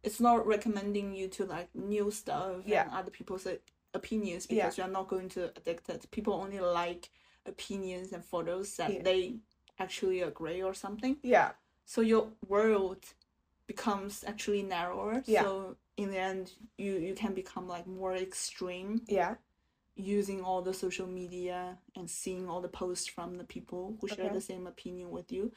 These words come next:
Speaker 2: Okay.
Speaker 1: And that can be a very horrible thing.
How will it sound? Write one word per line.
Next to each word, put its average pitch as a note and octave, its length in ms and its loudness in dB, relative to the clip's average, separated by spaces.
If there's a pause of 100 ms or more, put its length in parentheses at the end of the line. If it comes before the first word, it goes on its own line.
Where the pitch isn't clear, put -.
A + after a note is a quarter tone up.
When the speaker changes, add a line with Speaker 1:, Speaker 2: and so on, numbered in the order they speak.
Speaker 2:
Okay. G3+ 280 -8
Speaker 1:
And G3 220 -4
that G3 200 2
can F#3+ 240 -4
be F#3 340 -6 (680)
a F3+ 40 -8
very F#3 300 0
horrible F#3 500 -6 (100)
thing. G#3 260 -12